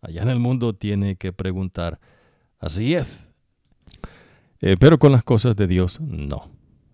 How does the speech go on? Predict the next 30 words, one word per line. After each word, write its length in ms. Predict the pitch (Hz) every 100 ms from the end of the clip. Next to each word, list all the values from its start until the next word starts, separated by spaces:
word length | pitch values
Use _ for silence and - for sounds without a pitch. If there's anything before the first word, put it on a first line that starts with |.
| _ -
¿Ves? 340 | - - -
Eh, 140 | - 82
preguntando 560 | 92 101 98 98 95
usted 220 | 87 - 82
no 140 | 82
va 100 | 80
a 20 |
llegar 420 | 78 76 80 - _ _ -
a 80 | 90
ninguna 360 | 80 78 82 85
parte, 460 | 98 90 - 104 _ _ _ _ _ _ _ -
eh, 120 | 98
sino 240 | 117 147
pues 160 | 147 107
que 120 | 104
se 100 | 90
va 100 | 87
a 40 |
engañar 480 | 90 87 80 82 76 - -
usted 300 | 78 - -
mismo. 320 | - - - - - _ _ _ - - - _ _ _ _ _ _ _ _ _ _
A 120 | - 85
Dios 260 | 127 147
sí, 220 | 147 107 - - -
amén. 360 | - 80 82 78
Dios 320 | 95 135 110
es 120 | 98
el 160 | 90 82
que 140 | 73
sabe 440 | - 107 82 101